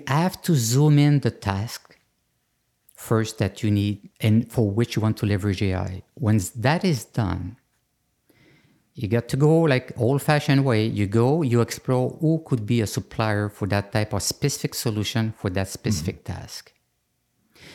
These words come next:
Speaker 1: And you really need to t-, test it to figuring out if the task you're looking for with that specific solution is good enough. As an example, you want to buy a chatbot to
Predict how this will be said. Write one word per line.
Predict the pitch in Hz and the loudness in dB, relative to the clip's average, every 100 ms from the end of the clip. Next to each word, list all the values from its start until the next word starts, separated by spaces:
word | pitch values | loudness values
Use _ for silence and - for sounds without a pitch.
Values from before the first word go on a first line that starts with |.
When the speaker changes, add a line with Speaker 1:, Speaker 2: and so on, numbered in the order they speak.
| - - - - | -20 -20 -12 2
Speaker 1:
And | 135 143 | 6 8
you | 143 | 6
really | 120 165 208 196 | 6 4 6 6
need | 151 143 - | 6 4 0
to | - | -4
t-, | - - - _ - | -6 -8 -20 _ -2
test | 160 165 - | 0 0 0
it | 190 190 _ _ _ _ _ _ _ _ - | -2 -2 _ _ _ _ _ _ _ _ -4
to | 127 | -2
figuring | - 208 202 147 113 | 2 2 4 4 4
out | 98 98 - _ | 2 0 -6 _
if | - 123 117 | 0 0 2
the | 107 | 0
task | - 139 160 - | 0 0 0 0
you're | 151 | 0
looking | 123 - 98 | 0 0 -2
for | - 107 135 175 165 _ _ _ _ _ _ _ - | -2 -2 -2 -2 -8 _ _ _ _ _ _ _ -6
with | 123 127 101 | 0 2 2
that | 139 165 | 0 0
specific | - - - - | -2 -6 -6 -4
solution | - 95 123 | -4 -2 0
is | 104 | 0
good | 92 101 | 0 0
enough. | 92 87 95 - _ _ _ _ _ - | 0 -2 -8 -18 _ _ _ _ _ -4
As | 127 | 0
an | 135 | 4
example, | 127 107 123 120 98 92 - _ | 2 2 0 0 -4 -6 -10 _
you | 117 | 0
want | 131 135 | 2 2
to | 143 | 0
buy | 120 123 | 2 2
a | 104 | 0
chatbot | - 107 95 _ 104 76 - _ _ _ _ _ - | 0 -4 -4 _ -12 -12 -16 _ _ _ _ _ -16
to | - 120 107 101 104 101 | -6 -2 0 -2 -4 -6